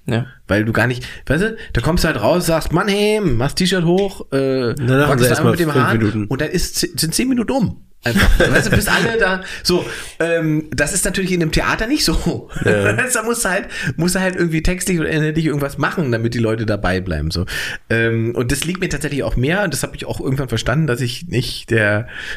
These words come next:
Speaker 2: der Popstar-Comedian werde und auch gar nicht sein will dann.
Speaker 3: Aber das ist wahrscheinlich einfach monetär für, also ist,
Speaker 2: Ja,
Speaker 3: ist
Speaker 2: also klar, das ist, da muss man sich das vormachen,
Speaker 3: Ja.
Speaker 2: dass es natürlich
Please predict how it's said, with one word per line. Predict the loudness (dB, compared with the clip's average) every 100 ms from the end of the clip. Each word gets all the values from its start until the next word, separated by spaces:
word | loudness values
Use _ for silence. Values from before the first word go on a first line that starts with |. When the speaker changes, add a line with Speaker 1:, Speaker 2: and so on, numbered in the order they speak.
| -2
Speaker 2:
der | 2
Popstar-Comedian | 4 4 4 2 2 2 4 4 4
werde | 4 2 0 -2
und | 0 0
auch | 0 -2 0
gar | 0
nicht | 0
sein | 0 0
will | 0 -2
dann. | -4 -6 -2
Speaker 3:
Aber | 4 4
das | 4 0
ist |
wahrscheinlich | 0 0 2 2
einfach | 0 0 2
monetär | 2 2 2 2 2 2
für, | 0 -2 -2 -8
also | -2 0
ist, | 0 2 2
Speaker 2:
Ja, | 4 0 0
Speaker 3:
ist | -2
Speaker 2:
also | -2 0
klar, | -2 -2 -6 -6
das | -4
ist, | -2
da | -2
muss | -2 -2
man | -2
sich | -2
das |
vormachen, | 0 0 0
Speaker 3:
Ja. | 0
Speaker 2:
dass | 0
es | -2
natürlich | -2 -2 -4